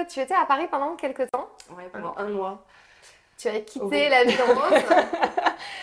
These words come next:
Speaker 2: Ouais, mais bon, un mois, ça va, je suis con-, mais je suis contente de revenir, quand même. <laughs>
Speaker 1: Ok, de revenir un petit peu aux sources et dans le sud. Euh,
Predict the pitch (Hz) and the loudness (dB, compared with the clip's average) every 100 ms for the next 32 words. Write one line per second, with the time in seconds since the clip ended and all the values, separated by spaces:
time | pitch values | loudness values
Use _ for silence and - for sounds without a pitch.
0 | 605 523 320 - 247 233 247 254 226 196 | -16 -16 -18 -14 6 8 10 8 6 0
1 | 208 226 240 247 254 214 220 - 147 220 | 0 2 2 2 2 -4 -6 -10 -2 -2
2 | 208 - 233 226 208 196 170 _ _ - | -4 -8 -6 -4 -4 -6 -8 _ _ -12
3 | 180 160 - _ - 349 - 240 240 220 | -10 -10 -14 _ -4 -2 0 -2 -2 -8
4 | 214 202 185 196 202 208 226 233 233 220 | -4 -4 0 -2 0 -2 0 -2 -2 -4
5 | 220 214 220 226 208 - 285 277 302 - | -6 0 2 4 2 4 4 4 -2 -2
6 | - 214 214 262 247 247 247 285 214 - | -6 -2 0 4 2 0 -4 -2 -2 -6
7 | - - - 220 | -20 -20 -10 0